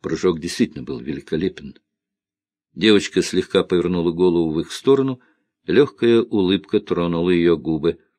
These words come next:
«Интересно, как её зовут?» Провожая взглядом идущую по краю бассейна девушку, задумчиво сказал Андрей. «Подойди и спроси. У неё должно быть красивое имя.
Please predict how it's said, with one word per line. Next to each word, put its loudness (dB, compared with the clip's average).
«Интересно, -4
как -2
её 2
зовут?» -4
Провожая 4
взглядом 2
идущую -2
по 0
краю 2
бассейна -2
девушку, 2
задумчиво -4
сказал -4
Андрей. -6
«Подойди -8
и -6
спроси. -10
У -14
неё 2
должно 2
быть -4
красивое -2
имя. -14